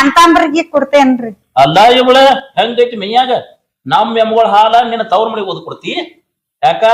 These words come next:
Speaker 2: ಹೆಂಗ್ ಅನ್ಸಾಯ್ತಿ? ಬೇಕಾಗಿ ಅವ್ನ್ಲ ಹತ್ತಿ?
Speaker 1: ಯಾಕ್ ಬೇಕಾಗತ್ತಾವ್ರಿ? ನಾ ಎಲ್ಲಾ ವ್ಯವಸ್ಥೆ ಮಾಡ್ತೇನ್, ನೀವ್ ಯಾಕೆ ಚೈನ್ ಹಾಕೋತಾರ್ರಿ?
Speaker 2: ನೀ ಏನ್ ಬೇಕಾದ್ ಹೇಳ, ನಿಮ್ ಅವ್ವ ಅಪ್ಪ ಏನ್ ಕಿಸದ ರೊಕ್ಕ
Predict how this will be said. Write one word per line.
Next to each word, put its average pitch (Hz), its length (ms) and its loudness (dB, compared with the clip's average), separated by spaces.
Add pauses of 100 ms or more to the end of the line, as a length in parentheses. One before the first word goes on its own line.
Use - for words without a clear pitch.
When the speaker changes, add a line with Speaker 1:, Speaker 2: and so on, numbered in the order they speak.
(140)
Speaker 2:
ಹೆಂಗ್ 208 240 -2
ಅನ್ಸಾಯ್ತಿ? 233 460 0 (260)
ಬೇಕಾಗಿ 214 380 -4
ಅವ್ನ್ಲ 233 240 -4
ಹತ್ತಿ? 285 240 -6 (600)
Speaker 1:
ಯಾಕ್ 254 340 0 (100)
ಬೇಕಾಗತ್ತಾವ್ರಿ? 349 760 2 (160)
ನಾ 269 100 2 (240)
ಎಲ್ಲಾ 370 280 2
ವ್ಯವಸ್ಥೆ 349 440 0
ಮಾಡ್ತೇನ್, 349 480 2
ನೀವ್ 381 300 2
ಯಾಕೆ 381 300 -2
ಚೈನ್ 370 340 0
ಹಾಕೋತಾರ್ರಿ? 349 540 0 (680)
Speaker 2:
ನೀ 135 180 -10 (220)
ಏನ್ 185 180 -4
ಬೇಕಾದ್ 185 280 -6
ಹೇಳ, 185 120 0 (440)
ನಿಮ್ 156 260 -12
ಅವ್ವ 170 160 0 (100)
ಅಪ್ಪ 180 120 -4 (120)
ಏನ್ 180 180 -4
ಕಿಸದ 170 300 -10
ರೊಕ್ಕ 180 160 -4